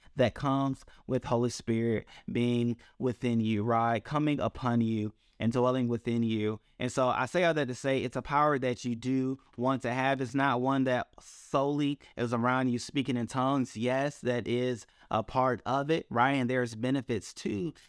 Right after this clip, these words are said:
speaking in other languages or speaking in other tongues. We talked about that last video of the breakdown of those various things. But then outside of that, there's a power, uh, for the world.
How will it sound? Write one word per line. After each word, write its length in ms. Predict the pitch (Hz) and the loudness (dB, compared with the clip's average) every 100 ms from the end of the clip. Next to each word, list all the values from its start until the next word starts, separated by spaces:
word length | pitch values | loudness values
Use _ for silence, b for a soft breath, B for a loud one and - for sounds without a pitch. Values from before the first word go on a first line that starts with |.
| B | B
speaking 380 | - - 139 127 | -8 -4 0 2
in 100 | 123 | 2
other 320 | 123 120 113 | 2 2 0
languages 880 | 107 110 113 113 117 107 131 147 - | -2 -2 -2 0 -2 -2 -2 -4 -4
or 100 | - | -8
speaking 320 | - 123 120 | -4 -2 2
in 60 | 117 | 2
other 260 | 110 113 - B - | 2 0 -2 B -14
tongues. 520 | - 131 117 120 117 | -2 0 2 0 -2
We 80 | 123 | -2
talked 220 | 113 107 | 0 0
about 280 | 120 113 110 | 0 0 0
that 140 | 104 | 0
last 280 | 113 117 113 | 0 -2 -2
video 420 | 117 135 143 147 | -2 2 2 2
of 160 | 90 117 | 0 -2
the 80 | |
breakdown 400 | 104 120 101 113 | -2 -4 -2 -2
of 80 | 113 | -2
those 240 | 117 156 160 | 0 0 0
various 400 | 120 120 110 - | -2 -2 -2 -2
things. 460 | 139 151 147 135 B B - | 0 0 0 -4 B B -2
But 140 | 131 | 0
then 160 | 143 143 | 0 0
outside 520 | 143 165 - 151 147 | 2 2 2 2 2
of 180 | 127 101 | 0 -4
that, 320 | 123 143 165 - _ _ _ _ _ _ _ _ _ _ _ _ _ - | -2 -2 -2 -6 _ _ _ _ _ _ _ _ _ _ _ _ _ -6
there's 260 | 131 127 117 | 0 2 0
a 60 | |
power, 560 | 113 120 120 110 107 110 _ _ _ _ - | 0 4 4 2 -2 -8 _ _ _ _ -6
uh, 380 | 120 120 113 104 | 0 0 2 -2
for 140 | 117 | 0
the 100 | 135 | 0
world. 640 | 117 120 160 127 90 - | 2 2 2 0 -2 -10